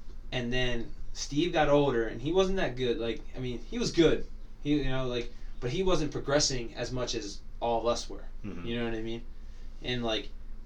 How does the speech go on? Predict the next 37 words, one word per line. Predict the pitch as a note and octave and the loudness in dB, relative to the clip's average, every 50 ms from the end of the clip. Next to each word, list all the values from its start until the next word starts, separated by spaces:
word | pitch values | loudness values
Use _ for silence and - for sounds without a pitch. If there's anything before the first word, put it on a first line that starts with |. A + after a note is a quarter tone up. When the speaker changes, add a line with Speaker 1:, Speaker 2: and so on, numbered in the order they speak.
| - - - - - - - - | -10 -10 -10 -8 -8 -8 -4 -2
Speaker 1:
it | D#3+ D3 D3 | -2 -2 0
just | - C3 - - | -2 -2 -2 -2
came | D3 C#3 C3+ | -2 0 0
with | C#3+ F3 - A2 | 0 0 0 0
it. | - - | -2 -4
You | A#2+ B2 | -2 -2
know | B2 B2 | 0 0
what | A#2+ | 0
I | A#2+ | 0
mean? | B2 B2+ B2+ | -2 -2 -2
Some | - - B2+ A#2+ | -2 -2 -2 -2
people | - C3 A#2+ B2 A#2 - | -2 -4 -4 -4 -4 -2
do, | C3+ C#3 C#3 | -2 0 0
some | B2+ - B2+ - | -2 -2 -4 -4
people | - B2 B2 A#2 A#2 | -4 -4 -4 -4 -4
don't. | A2+ - C#3+ C#3 B2+ - - | -2 -2 -2 -2 -2 -4 -6
And | A2 A2 A2+ A2+ | -6 -8 -8 -8
he | - C3 B2+ B2 | -6 -4 -2 -2
was, | A#2+ A#2+ G#2+ | -2 -2 -2
like, | A#2 G#2+ G2 - | -2 -4 -4 -6
the | - | -6
filmer. | - C#3 C#3 C3+ - C3+ C3 | -6 -4 -4 -2 -2 -2 -2
He | B2+ A#2+ | -2 -2
shot | - - - - - | -2 -4 -4 -4 -4
photos. | B2+ B2 B2 A#2+ A#2+ A#2+ A#2 A2+ - - - - - - - - - - | -4 -2 0 0 2 2 0 0 -2 -6 -8 -8 -8 -10 -10 -10 -10 -8
He | - B2 | -4 -4
was, | B2 A#2 - - - - - - | -2 -2 -4 -6 -10 -10 -8 -4
did | B2 A#2 - | -4 -4 -2
the | A#2 | 0
shirts. | - - C3+ C3+ C3 A#2+ - - - - B2+ | 0 0 2 0 0 0 -2 -4 -6 -6 -4
You | A#2+ A#2+ | -4 -2
know | C3 | -2
what | C3 | -2
I | B2+ | -2
mean? | B2 C3 C3 C3 B2+ B2 | 0 0 0 0 0 0
Like, | G#2 G2 | 0 0
Speaker 2:
Yeah. | G2 F#2 | 0 0